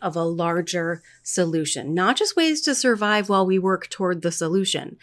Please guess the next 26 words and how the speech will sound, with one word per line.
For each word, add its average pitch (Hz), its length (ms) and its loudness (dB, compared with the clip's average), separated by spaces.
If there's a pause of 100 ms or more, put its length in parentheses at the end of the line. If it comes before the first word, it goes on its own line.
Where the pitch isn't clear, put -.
(280)
When 214 180 4
the 208 80 6
needs 247 520 4
of 196 180 2
our 170 200 0
bodies 220 840 -2 (320)
take 233 280 -4
up 277 140 0
as 233 180 0
much 214 240 0
space 208 460 0
as 190 100 -2
they 175 120 0
require, 185 960 -8 (680)
and 220 140 -6
when 240 220 2
we 294 160 2
turn 247 400 -2
toward 220 400 -2
each 180 240 -2
other's 202 400 0
needs 135 600 -10 (480)
with - 160 -12
kindness 208 840 -2
and 160 140 -10
compassion, 180 800 -6